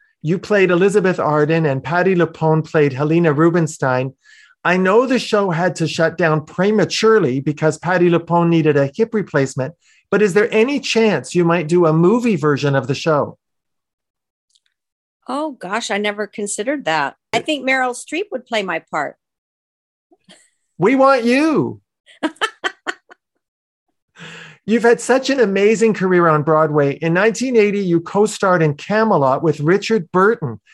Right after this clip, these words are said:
Speaker 1: You played Guinevere. Christine, when you think of your most memorable Broadway performances, is that one of them?
Speaker 2: Yes. That was life-changing as well.
Speaker 1: Why?
Speaker 2: Imagine, I learned the part in three days.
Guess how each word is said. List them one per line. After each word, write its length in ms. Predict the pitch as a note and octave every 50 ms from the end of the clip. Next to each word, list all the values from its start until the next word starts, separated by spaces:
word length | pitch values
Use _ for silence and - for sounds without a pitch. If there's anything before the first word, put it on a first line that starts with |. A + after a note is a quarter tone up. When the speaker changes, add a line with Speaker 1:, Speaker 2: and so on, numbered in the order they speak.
| _ _ -
Speaker 1:
You 120 | E3 F3+
played 340 | F3+ - - G3+ F#3+ F3 D3+
Guinevere. 840 | F3 F3 F3+ G#3 B3 C4 A3+ F3 E3+ E3 D3+ C#3+ C#3+ D#3+ F3+ F3 F3 _ _ _ _ _ _ _
Christine, 500 | - - G#3+ F3 - - B3 B3+ B3+ B3
when 160 | A3 G3+ G#3+
you 100 | G#3+ G#3
think 360 | G3+ - - C4 C#4+ D#4+ C4+
of 140 | D#4+ E4 -
your 360 | B3 A#3+ A#3+ A3+ A3+ A3 - -
most 520 | - D#3+ D#3+ E3+ F3+ F#3+ G#3+ A3+ - - F#3+
memorable 560 | F#3 F#3 F#3 F#3+ G3 G3+ G3 F3 D#3 F3 D#3+
Broadway 420 | D#3+ E3+ D#3+ D#3+ D#3+ D#3+ E3 D#3+
performances, 760 | D#3 - D#3+ D3+ - - D#3+ D#3 E3+ E3 D3+ - D3+ C3 -
is 200 | - F#3 E3+ C#3+
that 200 | E3+ F3+ G3 F3
one 200 | F3+ F3 F3 F3
of 140 | F#3 F#3+ F3+
them? 260 | B3 C4+ D#4+ E4 E4 _ _ _ _ _ _ - _ _ _ _ _ _ _ _ _
Speaker 2:
Yes. 840 | - D#3 D#3 D#3+ E3 F3 F#3 F#3+ F#3 E3 D3 - - - - _ _ _ _ _ _ _ _ _ _ -
That 140 | D#4 F4+ G4
was 160 | F4+ D4+ -
life-changing 640 | A3+ G3+ G#3 G#3 - - A#3 G#3+ G#3+ A3 A#3 A3 A3+
as 160 | A3+ A3+ -
well. 460 | A#3 B3+ D4 D#4 C4+ F3 C#3+ - - _ _ _ _ _ _ _ _ _ _ _ _ _ _ _ _ _
Speaker 1:
Why? 360 | - D#3 D#3 E3+ E3+ E3+ D#3 C3
Speaker 2:
Imagine, 580 | A#2 - G#3+ G#3+ A3 B3+ D#4 D#4 - A3 F#3
I 120 | E3+ G3+ A3+
learned 280 | A#3 B3+ C4+ C#4+ C4+
the 80 | B3 A#3
part 300 | - - A#3+ A#3 B3 A#3+
in 120 | A3+ G#3+
three 300 | G3 _ - A#3 A#3+ B3+
days. 720 | A3 G3 G3 A3 A#3+ A#3 G3 D#3+ C#3 A#2 - - - - -